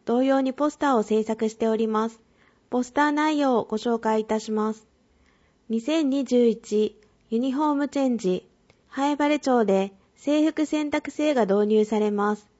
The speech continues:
男らしく、女らしくではなく、自分らしくが輝ける環境へ。一人一人の理解と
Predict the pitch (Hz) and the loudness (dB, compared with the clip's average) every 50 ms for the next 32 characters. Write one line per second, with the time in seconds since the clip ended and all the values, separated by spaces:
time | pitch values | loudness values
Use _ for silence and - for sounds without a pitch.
0 | _ _ _ _ _ _ _ _ _ - - - 254 254 277 269 269 269 262 262 | _ _ _ _ _ _ _ _ _ -12 -6 -6 -4 -2 0 2 2 2 0 -2
1 | - - - 214 202 196 - - - _ _ _ _ _ - 254 285 294 302 302 | -8 -4 -2 0 0 0 -2 -6 -14 _ _ _ _ _ -4 -2 0 0 0 0
2 | 311 320 302 - - 294 277 254 240 220 208 214 208 202 202 - 190 185 190 - | 0 0 -2 -2 -4 -2 0 2 2 2 2 2 0 -2 -2 -2 -2 -2 -2 -4
3 | - _ _ _ _ _ _ _ _ - - 214 240 285 302 302 311 320 311 - | -10 _ _ _ _ _ _ _ _ -8 -6 -2 -2 0 0 2 0 0 0 -2
4 | - 294 269 240 202 - - - - 208 214 220 233 240 233 262 240 220 208 220 | -6 -2 2 2 2 2 0 -4 -6 -2 2 2 2 2 2 2 0 0 0 0
5 | 214 214 214 214 220 214 214 214 208 208 202 208 - - _ _ _ _ _ _ | -2 -2 -2 0 0 0 0 2 2 2 2 2 0 -4 _ _ _ _ _ _
6 | _ _ _ _ _ _ _ - - - 311 302 320 302 - - 330 330 320 311 | _ _ _ _ _ _ _ -12 -6 -4 0 0 0 -2 -2 -2 0 0 2 2
7 | 294 262 240 254 - - 233 226 226 226 - 185 180 180 202 | 2 0 0 0 0 2 2 2 2 0 0 0 0 0 -2